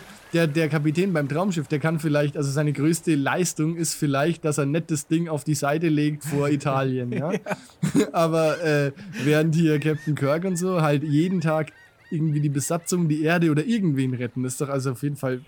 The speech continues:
Speaker 2: Ja,
Speaker 1: ein
Speaker 2: aber
Speaker 1: größeres
Speaker 2: das, das,
Speaker 1: Ziel.
Speaker 2: aber du, du hast ja jetzt gerade, das ist ja Wettbewerbsverzerrung, was du gerade machst. Du stempelst das Traumschiff gerade als, als Trash ab und,
Speaker 1: <laughs>
Speaker 2: und gehst davon aus, dass diese Raumschiff-Serie dann voll High-Level irgendwas ist.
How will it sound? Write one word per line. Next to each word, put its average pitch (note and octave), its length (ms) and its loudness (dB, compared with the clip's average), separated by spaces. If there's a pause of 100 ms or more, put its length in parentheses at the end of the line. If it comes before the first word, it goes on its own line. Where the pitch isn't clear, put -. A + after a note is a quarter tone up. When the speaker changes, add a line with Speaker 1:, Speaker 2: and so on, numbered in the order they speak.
Speaker 2:
Ja, A#2+ 180 -16
Speaker 1:
ein D3 100 -10
Speaker 2:
aber E3+ 100 -6
Speaker 1:
größeres D3 380 -2
Speaker 2:
das, - 80 -10
das, F3+ 140 -4
Speaker 1:
Ziel. F3+ 60 0
Speaker 2:
aber F#3 140 0
du, F3 160 -6
du D#3 320 -2
hast F3+ 180 -4
ja G#3+ 60 -2
jetzt F3 140 -2
gerade, F3+ 160 -4
das F3+ 100 -4
ist G3+ 60 -2
ja F3 100 -4
Wettbewerbsverzerrung, A#2+ 840 -4
was A2 160 -8
du A#2+ 80 -8
gerade A#2 200 -4
machst. A#2+ 220 -6
Du B2 60 -2
stempelst E3+ 360 -2
das D3+ 140 -2
Traumschiff E3 460 -4
gerade D#3 320 0
als, C3+ 340 -4
als C3 360 -6
Trash C#3 560 -2
ab G3+ 220 -4 (120)
und, D#3 240 4
Speaker 1:
<laughs> D#3 160 2
Speaker 2:
und D#3+ 200 0
gehst F3 300 0
davon D#3 220 0
aus, D#3 180 -2
dass - 220 -4
diese C#3 360 0
Raumschiff-Serie C3 1300 -2 (720)
dann C#3+ 240 0 (240)
voll D3 420 -2
High-Level D#3 600 0
irgendwas D3+ 460 -4
ist. - 240 -20